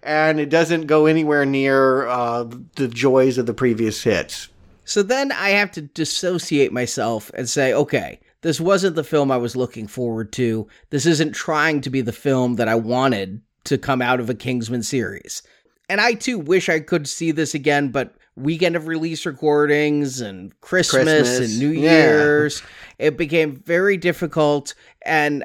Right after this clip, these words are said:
Speaker 2: I was only able to really just ruminate on this. The truth of it is, I didn't want to go back, though, because this movie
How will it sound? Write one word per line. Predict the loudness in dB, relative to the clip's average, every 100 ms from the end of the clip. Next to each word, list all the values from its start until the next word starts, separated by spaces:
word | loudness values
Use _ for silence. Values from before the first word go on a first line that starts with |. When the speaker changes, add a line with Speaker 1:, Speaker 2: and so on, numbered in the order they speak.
| -6
Speaker 2:
I | -2 -2
was | -2 0
only | 0 2 2
able | 2 2 0 -4
to | -4 -2 0
really | -2 0 2 4 2 2
just | -4 0 0 0
ruminate | -10 -2 2 2 2 2 0 -4 -6
on | -6 -4 -4
this. | -4 -6 -8 -12 -16 _
The | -8 -6
truth | 2 4 4
of | 2
it | 2
is, | 2 2 -2 -10 _ _ -6
I | -2
didn't | -2 -4 -6
want | -6 -6 -4
to |
go | -4
back, | -2 -2 -4 -12 -20
though, | -20 -20 _ _ -6
because | 0 2 2 -2 -16 _ _ _
this | -6 -6 -2
movie | -2 -2 -2 -2 -4 -10